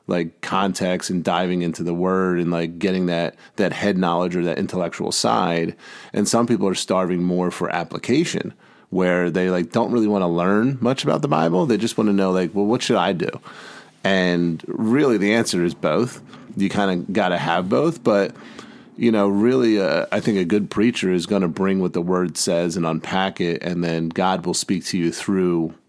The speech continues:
you know, that preacher bringing God's Word. But I think this conversation of what we do is kinda taking those pieces and really talking about the application side of it.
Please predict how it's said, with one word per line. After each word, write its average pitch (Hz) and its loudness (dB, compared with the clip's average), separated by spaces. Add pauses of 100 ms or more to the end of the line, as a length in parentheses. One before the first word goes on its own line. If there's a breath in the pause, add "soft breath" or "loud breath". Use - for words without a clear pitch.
(160)
you 180 2
know, 131 4
that 87 0
preacher 101 0
bringing 90 2
God's 67 -2
Word. - -4 (320 loud breath)
But 104 2
I 101 4
think 90 0
this 120 2
conversation 90 -2 (260 soft breath)
of 90 -2
what 90 0
we 120 2
do 82 0 (440 loud breath)
is 104 -2
kinda 110 2
taking 117 0 (100)
those 98 0
pieces 87 0
and 95 0
really 135 2
talking 95 0
about 85 -2
the - -4
application 98 -2
side 65 -2
of - -6
it. - -10